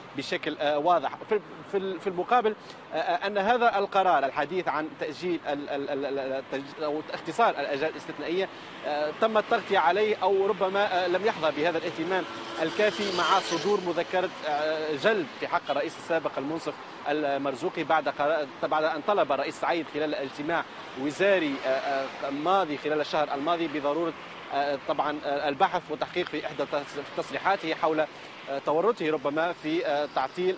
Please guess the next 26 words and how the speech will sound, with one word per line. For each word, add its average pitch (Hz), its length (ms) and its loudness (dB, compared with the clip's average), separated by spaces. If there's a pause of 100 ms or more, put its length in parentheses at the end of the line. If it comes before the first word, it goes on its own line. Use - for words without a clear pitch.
(160)
قمة 165 240 -2
الفرنكوفونية 147 540 -4
التي 147 200 -4
تم 151 220 -2
تأجيل، 143 380 -4 (320)
آه، 139 160 -2
عقدها 143 500 0
في 147 160 -6
تونس. 165 280 0
طبعًا 160 280 2 (160)
هذه 160 420 0
الخطوة 151 440 -2
أثارت 165 340 0
ردود 151 240 -4
فعل 165 220 2 (420)
كبيرة 208 340 4
في 160 120 -2
تونس 156 380 -2
ومتسارعة، 165 1000 2
ومتسارعة 165 760 4
ومتطورة 156 640 0
من 151 200 -2
حين 170 220 -4
إلى 147 120 0
آخر 170 320 0
من 151 120 -6